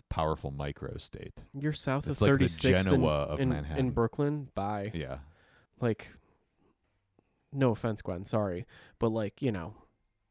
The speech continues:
Speaker 2: you know where you are.
Speaker 1: Yeah, true.
Speaker 2: Just saying.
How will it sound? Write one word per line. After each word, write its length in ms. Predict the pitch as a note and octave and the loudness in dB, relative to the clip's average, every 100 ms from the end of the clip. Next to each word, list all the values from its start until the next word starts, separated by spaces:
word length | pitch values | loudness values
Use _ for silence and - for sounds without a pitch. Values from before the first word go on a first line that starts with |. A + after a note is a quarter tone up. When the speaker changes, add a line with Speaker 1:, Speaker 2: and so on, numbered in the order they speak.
| _ | _
Speaker 2:
you 120 | F3+ G3 | 2 4
know 140 | A#2 | 4
where 200 | F2 E2 | 0 -8
you 160 | C#2 D#2 | -10 -12
are. 160 | F2+ - _ _ _ _ _ | -12 -16 _ _ _ _ _
Speaker 1:
Yeah, 220 | - F#2 C#2 - | 2 2 0 -4
true. 260 | D#2+ C#2 - _ _ _ _ _ _ _ _ _ - - | -4 -4 -10 _ _ _ _ _ _ _ _ _ -14 -4
Speaker 2:
Just 200 | B2+ - | -4 -2
saying. 280 | A2+ - | -6 -8